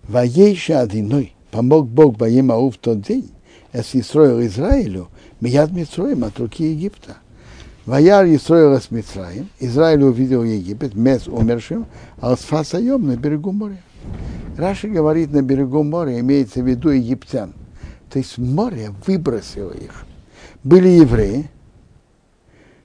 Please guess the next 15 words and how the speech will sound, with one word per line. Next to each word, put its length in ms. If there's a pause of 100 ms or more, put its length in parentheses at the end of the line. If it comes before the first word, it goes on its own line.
которые, 880 (260)
кот-, 440
по-, 100
которые 480
могли 340
сказать 540
так: 180 (880)
«Мы 220
поднялись 680
с 80
этой 280
стороны – 480 (480)
а 100
египтяне, 1040 (1080)
под-, 440